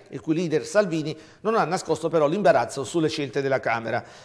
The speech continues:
La preoccupazione per Ischia è che si sani la qualunque, ha ribadito Salvini in mattinata. Il principio che vale per Ischia, ha spiegato,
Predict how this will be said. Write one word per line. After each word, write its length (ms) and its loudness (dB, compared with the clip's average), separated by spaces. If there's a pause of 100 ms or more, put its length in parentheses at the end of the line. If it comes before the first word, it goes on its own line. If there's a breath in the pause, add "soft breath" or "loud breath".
La 160 0
preoccupazione 680 2
per 160 0
Ischia 280 -2
è 20 -14
che 100 -6
si 140 -8
sani 280 4
la 140 4
qualunque, 540 4
ha 40 4
ribadito 460 0
Salvini 560 -2
in 180 -6
mattinata. 640 -6
Il 60 -10
principio 480 -2
che 80 0
vale 200 6
per 140 0
Ischia, 320 -2
ha 40 -2
spiegato, 540 4